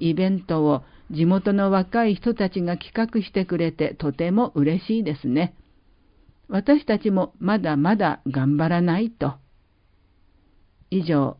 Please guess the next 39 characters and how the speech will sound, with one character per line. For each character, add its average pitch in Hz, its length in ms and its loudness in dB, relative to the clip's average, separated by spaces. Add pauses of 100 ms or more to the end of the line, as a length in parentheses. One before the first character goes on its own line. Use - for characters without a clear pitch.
名 240 200 4
張 151 300 2
を 135 100 0
語 165 140 -6 (200)
ろ 147 360 -2
う - 40 -10
で 139 120 -6
し - 60 -16 (260)
た。 - 180 -14 (2250)
ハ 214 140 -2
ッ 214 60 2 (160)
シ 294 80 2
ュ 285 40 2
タ 277 200 2
グ 185 260 2
な 214 180 2
ば 214 160 2
り 147 160 0
感 170 440 -2
動。 139 360 -2 (460)
こ 175 120 0
の 233 140 4
街 208 400 2
は 160 300 -2
感 196 340 -2
動 202 300 0
に 190 300 -2
満 185 360 -2
ち - 80 -20
て 147 120 -4
い 139 260 -4
る。 - 220 -10 (1040)
名 202 180 2
張 302 240 4
川 214 260 4
で 165 240 -4
虹 175 380 2
色 196 220 0
の 180 220 -2